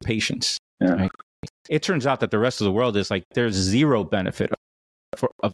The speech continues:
Speaker 2: Yeah.
Speaker 1: alcohol, any alcohol consumption. There's zero health benefit. Period. End of story. So
Speaker 2: Yeah.
Speaker 1: not one, not two a day, not, there's zero benefit.
Speaker 2: Yeah.
Speaker 1: That said,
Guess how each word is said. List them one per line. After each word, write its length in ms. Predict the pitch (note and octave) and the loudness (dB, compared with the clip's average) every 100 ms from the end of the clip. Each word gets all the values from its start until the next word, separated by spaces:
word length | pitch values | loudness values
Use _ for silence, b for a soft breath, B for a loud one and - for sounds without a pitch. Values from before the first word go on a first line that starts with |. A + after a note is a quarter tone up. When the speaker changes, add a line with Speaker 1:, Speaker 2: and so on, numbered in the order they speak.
| - | -2
Speaker 2:
Yeah. 40 | G#2 | 0
Speaker 1:
alcohol, 340 | - G#2 - C3 | 0 0 -2 0
any 200 | B2+ G2+ | 0 0
alcohol 300 | F#2+ F2+ F2+ | 0 -2 -2
consumption. 580 | - F2 - - - - _ _ _ - | -2 -2 -2 -2 -4 -4 _ _ _ -4
There's 160 | G#2 G#2+ | -2 2
zero 240 | A2+ G#2 | 2 2
health 240 | F#2+ G2 - | 0 -4 -4
benefit. 300 | F2+ E2+ A#2 - | -4 -2 -4 -2
Period. 300 | D3+ C#3+ B2 | 0 2 2
End 140 | A2+ | 2
of 60 | - | 0
story. 360 | A#2+ G2 F2+ - _ _ _ _ - | 0 0 -2 -8 _ _ _ _ -10
So 140 | - F2+ | -4 -4
Speaker 2:
Yeah. 80 | F2+ | -2
Speaker 1:
not 220 | B2 G#2+ | -4 -2
one, 280 | A#2+ C3+ A2+ | 0 2 0
not 180 | A2+ | -2
two 300 | - C3 C3 | 0 2 4
a 40 | A#2+ | 4
day, 280 | B2+ C3 B2 | 2 2 2
not, 180 | B2 - - | -2 -2 0
there's 140 | C#3+ | 2
zero 220 | C3+ A#2+ | 4 4
benefit. 400 | G2+ F2 - - - - _ _ _ | 2 0 -2 -4 -6 -20 _ _ _
Speaker 2:
Yeah. 240 | C3 G2+ F#2 - _ _ - | 4 4 2 -8 _ _ -16
Speaker 1:
That 480 | A2+ A2 E3 G#3+ - | -12 -4 -2 -2 -2
said, 440 | - A3 E3 D3+ | 2 4 2 0